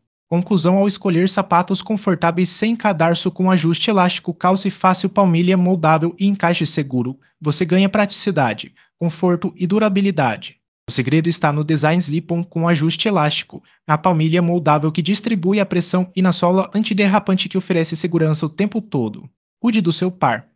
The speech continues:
teste, limpe e substitua a palmilha ou calçado quando necessário para manter o conforto e a funcionalidade.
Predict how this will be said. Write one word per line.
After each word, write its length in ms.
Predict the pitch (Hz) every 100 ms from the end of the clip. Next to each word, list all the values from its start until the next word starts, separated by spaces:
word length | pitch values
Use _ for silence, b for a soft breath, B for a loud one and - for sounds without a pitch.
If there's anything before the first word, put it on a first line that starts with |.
| -
teste, 480 | 147 160 - 160 -
limpe 360 | 139 139 151 160
e 60 |
substitua 600 | 170 - 220 - 233 185 180
a 20 |
palmilha 540 | 196 170 135 120 131 -
ou 100 | 156
calçado 500 | 185 160 175 175 180
quando 320 | 165 160 151
necessário 560 | 151 180 180 170 175
para 200 | 175 180
manter 320 | 180 180 175 180
o 60 |
conforto 680 | 185 185 180 190 196 196 175
e 80 | 175
a 40 |
funcionalidade. 1120 | 175 - 202 214 208 208 165 143 113 107 -